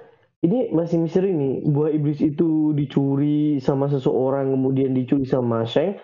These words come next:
atau Shang sendiri yang nyuri buah iblis itu. Tapi kalau Shang, Shang yang nyuri buah iblis itu, <clears throat> dia nggak, nggak, mungkin dia nggak diketahui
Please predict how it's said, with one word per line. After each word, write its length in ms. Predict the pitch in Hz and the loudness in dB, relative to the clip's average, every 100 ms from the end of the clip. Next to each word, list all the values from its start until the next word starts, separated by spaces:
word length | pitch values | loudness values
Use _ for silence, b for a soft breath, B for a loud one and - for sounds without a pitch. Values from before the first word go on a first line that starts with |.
| B B B | B B B
atau 220 | 139 156 | 0 0
Shang 240 | 151 156 | 0 0
sendiri 420 | 147 151 135 139 185 | 2 0 2 0 0
yang 140 | 202 | 0
nyuri 240 | 156 143 139 | 0 0 0
buah 220 | 135 143 | 0 0
iblis 260 | 135 127 127 | 0 0 0
itu. 180 | 139 190 B B _ | 0 -2 B B _
Tapi 400 | 190 220 180 139 | -4 0 -2 0
kalau 240 | 147 143 | 0 0
Shang, 320 | - 151 147 | 0 0 0
Shang 240 | 143 147 143 143 - - | -2 0 0 -2 -4 -6
yang 220 | - 147 147 | -2 0 2
nyuri 260 | 143 139 139 | 0 0 0
buah 220 | 139 139 | 0 0
iblis 260 | 131 135 139 | 0 0 0
itu, 260 | 196 160 - B B B _ _ | 0 0 -2 B B B _ _
<clears throat> 560 | - 127 120 - _ 156 | -2 -2 -8 -18 _ 0
dia 140 | 190 | 0
nggak, 260 | 226 160 - - | 0 -2 -4 -4
nggak, 240 | 156 151 120 - | -2 0 -2 0
mungkin 340 | 170 170 247 226 | 0 0 0 0
dia 140 | 240 | 0
nggak 380 | 247 185 151 143 | 0 0 0 0
diketahui 500 | 147 151 - 131 160 | 0 -2 0 0 0